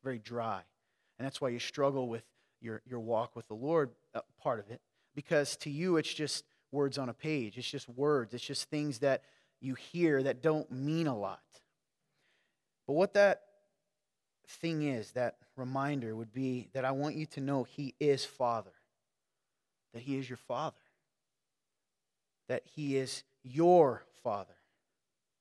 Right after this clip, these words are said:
Now, see, Father comes with baggage. Because no matter how good of an earthly father you have, some of you are blessed with a really good earthly father. Even they hurt you.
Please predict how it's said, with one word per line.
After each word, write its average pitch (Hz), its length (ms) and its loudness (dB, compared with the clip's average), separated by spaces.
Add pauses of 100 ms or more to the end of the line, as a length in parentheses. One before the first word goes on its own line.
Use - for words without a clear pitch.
(920)
Now, 147 100 -6
see, 151 200 -4
Father 160 400 2
comes 147 340 -6
with 131 600 0 (1120)
baggage. 123 640 -8 (920)
Because 147 260 0
no 165 80 0
matter 151 140 0
how 160 180 4
good 175 140 2
of 170 60 0
an 156 80 0
earthly 160 300 -2
father 151 280 6
you 143 160 0
have, 139 340 4
some 165 160 -6
of 160 80 -4
you 147 140 -2
are 135 60 0
blessed 135 340 2
with 131 80 -6
a 135 60 -2
really 139 220 0
good 131 120 0
earthly 127 240 -4
father. 120 400 2 (280)
Even 185 280 0
they 156 140 6
hurt 151 340 -4
you. 95 120 -14